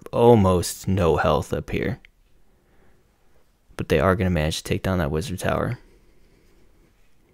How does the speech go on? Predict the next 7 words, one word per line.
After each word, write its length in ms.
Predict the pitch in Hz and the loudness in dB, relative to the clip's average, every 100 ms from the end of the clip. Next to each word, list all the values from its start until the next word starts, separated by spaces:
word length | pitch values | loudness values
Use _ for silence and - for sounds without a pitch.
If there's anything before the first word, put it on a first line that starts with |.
| _ - - - - - | _ -20 -20 -20 -20 -12
So 240 | - 113 98 | 0 4 6
the 100 | 95 | 4
slammer 720 | - 107 131 131 92 92 - - _ | 2 2 4 6 4 2 -2 -14 _
actually 480 | - 104 - 98 92 | -8 -6 -4 0 2
let 520 | 92 95 92 - - - - | 2 2 2 2 -4 -16 -6
the 80 | 90 | -6
queen 560 | - 104 95 90 87 | -2 0 2 2 0